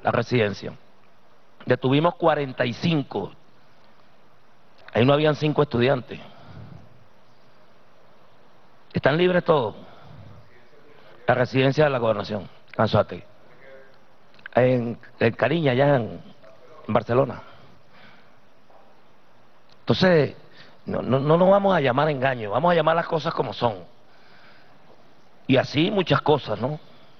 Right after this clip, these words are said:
¿Cómo explicamos nosotros, eh,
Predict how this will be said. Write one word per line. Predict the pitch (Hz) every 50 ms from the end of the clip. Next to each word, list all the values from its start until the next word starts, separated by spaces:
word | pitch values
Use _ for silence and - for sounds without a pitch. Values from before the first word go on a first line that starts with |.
| - - - - - - - - - - - - - - - - - - - - - - - - - - -
¿Cómo | - 135 151 185
explicamos | 175 - - 170 160 - 175 170 180 185 175
nosotros, | 160 139 - - 170 175 - - 185 185 180 165 139 - - - - - - - - -
eh, | - - 117 120 117 123 123 117 107